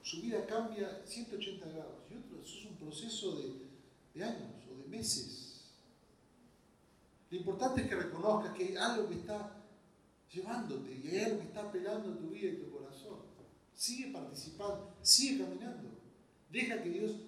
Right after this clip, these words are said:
siga actuando en tu vida. Va, mirá, mirá la, la, la historia de María.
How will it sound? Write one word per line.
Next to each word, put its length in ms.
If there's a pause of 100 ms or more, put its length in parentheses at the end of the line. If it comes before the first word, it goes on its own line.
(160)
siga 300
actuando 360
en 60
tu 80
vida. 180
Va, 240
mirá, 220
mirá 260
la, 260
la, 300
la 60
historia 360
de 80
María. 280